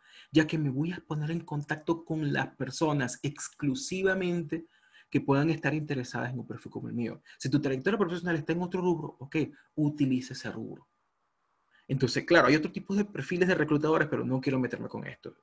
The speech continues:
Recuerda, cargo, ubicación e industria. Importantísimo. Ahora, me mostrará, me muestra siete mil seiscientos resultados. Son siete mil seiscientos reclutadores del sector de construcción. La pregunta es, ¿qué tan visible soy para ellos?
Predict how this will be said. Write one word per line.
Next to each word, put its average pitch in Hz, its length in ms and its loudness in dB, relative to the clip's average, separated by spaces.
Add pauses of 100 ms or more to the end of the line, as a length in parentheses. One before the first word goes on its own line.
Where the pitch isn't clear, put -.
(500)
Recuerda, - 460 0 (520)
cargo, 165 600 4
ubicación 127 680 -4
e - 80 -10
industria. - 520 -14
Importantísimo. - 760 -8 (1000)
Ahora, 180 260 10
me 170 80 8
mostrará, 208 540 6 (160)
me 160 120 6
muestra 202 340 2
siete 202 380 4
mil 226 240 4
seiscientos 190 760 0
resultados. 127 1000 0 (280)
Son 190 240 6
siete 226 300 4
mil 196 200 4
seiscientos 208 640 4
reclutadores 151 580 2
del 147 120 4
sector 139 340 -2
de 147 100 4
construcción. 120 800 -4 (1040)
La 143 180 6
pregunta 139 420 4
es, 117 180 0
¿qué 190 120 -2
tan 175 200 -2
visible 139 380 2
soy 135 160 -2
para 117 200 -2
ellos? - 460 -6